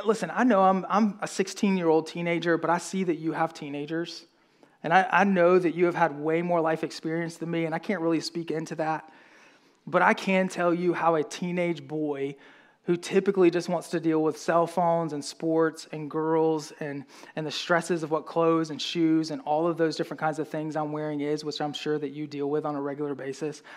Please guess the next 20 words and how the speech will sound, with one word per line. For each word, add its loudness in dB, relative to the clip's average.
I -2
can -4
tell -2
you -4
how -4
a -8
teenage -8
boy -6
can -10
find -8
peace -14
and -14
comfort -10
outside -2
of -10
those -2
things -14
in -6
Jesus -10
Christ. -16